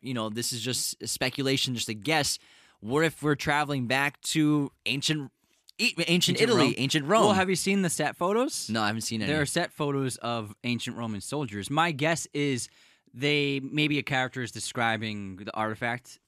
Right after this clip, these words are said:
Speaker 2: and there might be some kind of montage of
Speaker 1: Okay.
Speaker 2: history of when the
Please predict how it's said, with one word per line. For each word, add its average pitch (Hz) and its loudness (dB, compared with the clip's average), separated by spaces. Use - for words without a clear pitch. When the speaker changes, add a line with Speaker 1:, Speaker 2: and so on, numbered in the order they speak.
Speaker 2:
and 104 -4
there 104 -2
might 107 -4
be 107 -6
some 107 -8
kind 98 -6
of 95 -6
montage 95 -10
of 95 -4
Speaker 1:
Okay. 110 -4
Speaker 2:
history 117 -6
of 98 -6
when 127 -2
the 110 -4